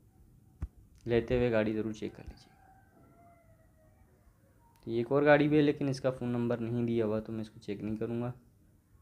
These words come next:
तो एक खैबर है, उन्नीस सौ इक्यानवे का मॉडल है, डिटेल दी हुई है भाई ने और WhatsApp नंबर दिया हुआ है अपना, ज़ीरो तीन सौ छियालीस ज़ीरो तेरह अठहत्तर छब्बीस।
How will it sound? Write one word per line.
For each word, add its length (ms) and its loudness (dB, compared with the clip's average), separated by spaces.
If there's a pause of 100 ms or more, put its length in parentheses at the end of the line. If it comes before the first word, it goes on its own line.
(920)
तो 80 -6
एक 140 -2
खैबर 360 6
है, 160 6
उन्नीस 300 0
सौ 60 0
इक्यानवे 360 0
का 120 0
मॉडल 300 0
है, 140 -2 (1400)
डिटेल 320 0
दी 140 2
हुई 100 0
है 80 2
भाई 200 4
ने 140 -2
और 140 0
WhatsApp 360 -2
नंबर 260 0
दिया 220 -2
हुआ 80 0
है 40 -2
अपना, 280 -4
ज़ीरो 220 -2
तीन 120 -8
सौ 80 -6
छियालीस 520 -2 (680)
ज़ीरो 420 4
तेरह 480 2 (360)
अठहत्तर 400 -4
छब्बीस। 480 -6